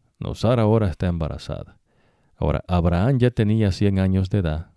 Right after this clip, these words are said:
cuando nació su hijo Isaac. Por eso Sara dijo, ¿no? "Dios me ha hecho reír y todo el que escuche esto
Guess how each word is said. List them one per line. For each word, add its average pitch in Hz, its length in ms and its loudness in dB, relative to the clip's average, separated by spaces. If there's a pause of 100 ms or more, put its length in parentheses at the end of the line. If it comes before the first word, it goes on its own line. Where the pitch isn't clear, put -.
(100)
cuando 78 280 -2
nació 73 360 -4
su 82 200 -4
hijo 113 360 -4
Isaac. 82 580 -4 (680)
Por 117 160 6
eso 147 240 4
Sara 98 320 2
dijo, 110 360 -2
¿no? 78 240 -6
"Dios 139 800 2
me 101 200 0
ha 110 100 2
hecho 117 300 0
reír 101 560 0 (800)
y 87 140 0
todo 151 360 6
el 113 160 0
que 82 460 -2 (280)
escuche 113 640 -2
esto 117 440 -2